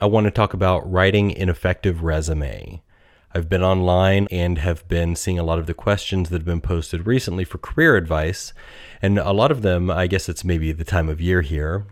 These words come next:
with people graduating from college, they're putting together their resume and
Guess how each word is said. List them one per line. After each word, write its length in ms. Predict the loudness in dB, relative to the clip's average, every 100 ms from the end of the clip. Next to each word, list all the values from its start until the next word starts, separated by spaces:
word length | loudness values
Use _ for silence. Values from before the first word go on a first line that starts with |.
| -10
with 160 | -10 -6
people 260 | -6 -6
graduating 600 | -4 -2 0 -2 -2 -4
from 160 | -6 -6
college, 460 | -4 -2 -4 -4
they're 100 | -6
putting 320 | -2 0 0 0
together 260 | -2 -2
their 180 | -2 0
resume 540 | 0 0 0 -2 -2
and 180 | -2 -4